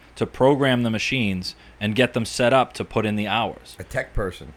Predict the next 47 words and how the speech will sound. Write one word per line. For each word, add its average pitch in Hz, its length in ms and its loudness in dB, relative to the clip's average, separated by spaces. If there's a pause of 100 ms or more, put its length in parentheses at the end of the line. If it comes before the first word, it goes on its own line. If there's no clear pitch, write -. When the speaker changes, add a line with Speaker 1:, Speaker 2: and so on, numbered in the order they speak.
Speaker 1:
It 113 120 -2
still 151 300 6
needed 151 320 4
a 135 60 2
person, 180 500 2
Speaker 2:
Yeah. 98 60 -2
Speaker 1:
and 110 80 -2
you 110 40 -2
still 139 240 2
had 127 200 2
to 110 40 -6
do 170 280 4
it, 110 40 0
except 107 300 -2
most 127 300 -2
of 120 80 -4
these 113 180 -4
guys 123 340 0
were 113 180 -4
not 110 260 -4
growing 113 440 2
with 78 140 -8
it. 76 120 -14 (100)
You 104 160 -2
know, 107 240 2
they 113 160 4
were 117 80 2
being 107 220 -2
pushed 113 280 -4
out 104 140 4
of 98 40 -2
the 98 60 -4
jobs 110 400 2
because 101 360 -6
they 104 120 0
weren't 113 340 -2
necessarily 104 720 -2 (300)
adapting, 104 600 0
continuing 123 580 -2
their 113 140 2
education, 104 600 -2
evolving 104 640 2
with 101 140 -4
the 101 80 -4
times. 104 500 -2 (400)
And 113 160 0
that's, 143 220 2